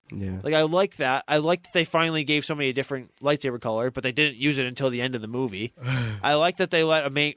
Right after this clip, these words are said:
Speaker 2: I like that they u-, Rey used two lightsabers, even though she barely, like, fought with two. She just used them to stop Palpatine's lightning.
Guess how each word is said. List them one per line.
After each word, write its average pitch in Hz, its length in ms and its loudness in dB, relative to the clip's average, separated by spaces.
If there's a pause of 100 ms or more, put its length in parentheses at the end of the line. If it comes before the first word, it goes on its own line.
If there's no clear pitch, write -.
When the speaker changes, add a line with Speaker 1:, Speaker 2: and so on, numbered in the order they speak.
Speaker 2:
I 156 140 0
like 180 200 2
that 180 80 -10
they 175 100 2
u-, 170 300 4
Rey 151 140 2
used 147 260 2
two 151 140 -2
lightsabers, 120 480 -2
even 127 140 -8
though 131 80 -4
she 131 120 -6
barely, 123 400 0
like, 110 300 -8
fought 135 280 4
with 104 140 -8
two. 107 300 -4 (320)
She - 120 -4
just 135 140 2
used 143 160 4
them 123 100 -8
to 117 120 -6 (180)
stop 117 340 0 (240)
Palpatine's 117 540 0
lightning. 101 440 -2